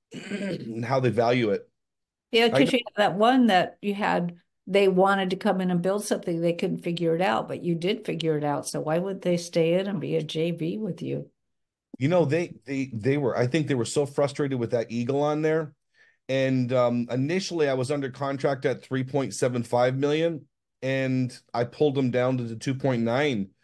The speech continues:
Speaker 1: just because of the complexities as we were going through everything. I
Speaker 2: Mm-hmm.
Speaker 1: negotiated them down in that. Um, so, yeah, and sometimes I think when you're negotiating people down hard, um, it's, um, it's harder to say, "Let's be partners and J Vs" <laughs> as well.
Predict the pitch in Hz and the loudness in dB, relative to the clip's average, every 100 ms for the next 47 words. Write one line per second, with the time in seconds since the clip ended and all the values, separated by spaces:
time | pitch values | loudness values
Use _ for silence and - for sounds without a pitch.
0 | _ _ _ _ 131 139 135 131 131 123 | _ _ _ _ -2 0 0 0 2 2
1 | 123 123 120 - 127 - 131 131 131 113 | -2 -2 -2 0 0 0 -2 0 -2 -2
2 | 127 113 123 117 101 120 127 139 139 147 | -2 2 2 2 0 0 2 2 -2 -2
3 | 151 139 - 185 220 233 285 240 - 123 | -2 -6 -8 -2 4 4 4 -2 -8 -10
4 | 120 117 - 113 120 131 143 135 139 _ | -8 -8 -6 -2 0 2 2 0 -4 _
5 | _ _ _ _ - 123 120 117 113 110 | _ _ _ _ -2 0 2 0 -2 -4
6 | 104 104 _ _ _ _ _ _ - 135 | -8 -14 _ _ _ _ _ _ 2 4
7 | 135 143 123 120 131 - - 170 170 156 | 6 4 4 2 2 0 0 0 0 -2
8 | 143 131 151 131 135 131 127 123 135 131 | 0 0 -2 -4 -2 0 -2 0 -2 -2
9 | 135 123 135 127 123 120 117 107 123 131 | -6 -4 -6 -6 -2 -2 -2 -2 2 2
10 | 131 113 123 117 110 107 101 113 117 113 | 2 0 0 2 0 -2 -6 -4 -4 -4
11 | - 117 110 110 - 131 131 131 120 117 | 0 2 2 -2 -4 -2 0 0 -4 -2
12 | 120 117 117 - 120 110 123 120 113 110 | 0 0 -2 -4 -6 -2 0 0 0 -4
13 | 107 101 110 104 104 90 110 - - 98 | -6 -4 -2 0 0 0 -2 -6 -8 -6
14 | 98 104 95 - | 0 2 2 -4